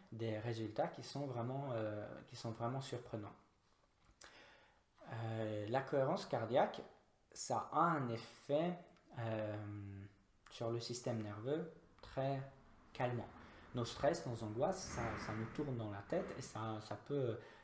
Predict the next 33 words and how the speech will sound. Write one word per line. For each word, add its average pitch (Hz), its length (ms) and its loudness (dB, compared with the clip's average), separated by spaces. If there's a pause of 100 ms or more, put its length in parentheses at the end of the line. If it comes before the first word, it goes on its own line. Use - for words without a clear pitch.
(160)
euh, 107 400 2
avoir 123 280 4
des 117 120 2
réactions 107 380 -2
derrière, 113 340 0
une 117 100 -2
boule 120 220 0
au 120 60 2
ventre, 113 440 -2
une 110 300 -2
sensation - 480 -8
d'angoisse, 110 400 -2
de 113 60 -6
stress, 110 300 -4
de 113 60 -4
peur, 113 300 0
de 107 60 -6
colère, 113 300 -6
ça - 140 -10
peut - 140 -6
avoir 117 180 -6
tout 135 200 -6
un 120 60 0
tas 123 160 -2
de, 117 220 2
d'effets 110 240 -6
comme 107 160 -10
ça 117 100 -6
sur, 110 200 -4
euh, 104 180 -6
sur 104 180 -8
le 104 100 -4
corps. 202 300 0